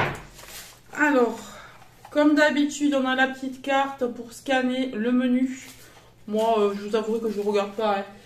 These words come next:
Euh, je vois déjà... Ça. Ah oui, j'ai oublié quelque chose. Tout d'abord,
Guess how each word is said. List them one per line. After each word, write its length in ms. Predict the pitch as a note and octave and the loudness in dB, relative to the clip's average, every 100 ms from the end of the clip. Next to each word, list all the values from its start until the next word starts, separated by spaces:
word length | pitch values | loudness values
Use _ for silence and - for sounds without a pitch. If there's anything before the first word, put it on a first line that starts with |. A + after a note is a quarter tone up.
| - - - - | -20 -20 -20 -18
Euh, 220 | - B2+ E3+ | -14 -10 -6
je 140 | G3+ | -4
vois 200 | G#3 A#3 | -2 -2
déjà... 200 | G#3+ A#3 | 0 -2
Ça. 80 | B3+ | 0
Ah 60 | F#4+ | 4
oui, 340 | C5 - - - | 4 2 -6 -8
j'ai 100 | B3 | -4
oublié 220 | B3+ C4 | -4 -4
quelque 260 | C4+ - | -6 -8
chose. 240 | B3+ B3 G3 - - - - - - - - _ - - - - - - - - - | -8 -10 -10 -14 -20 -20 -20 -20 -18 -18 -20 _ -20 -20 -20 -20 -20 -20 -20 -20 -2
Tout 60 | |
d'abord, 400 | A#3 A#3 B3 A#3+ | 2 6 6 4